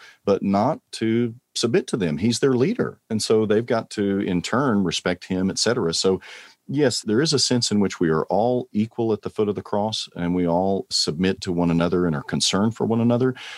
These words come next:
But there are also, at the same time, recognized God-ordained roles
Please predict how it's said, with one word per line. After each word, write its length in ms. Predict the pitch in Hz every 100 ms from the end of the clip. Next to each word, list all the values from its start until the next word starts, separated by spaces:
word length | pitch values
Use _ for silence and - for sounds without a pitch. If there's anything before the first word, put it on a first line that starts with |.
| -
But 180 | 135 139
there 120 | 107 98
are 160 | 92
also, 320 | 67 127 -
at 100 | 87
the 80 | -
same 240 | - 90 82
time, 460 | - 139 85 92
recognized 720 | 85 95 - 107 113 117 117 - _ -
God-ordained 600 | 90 92 110 107 120 135
roles 380 | 76 80 110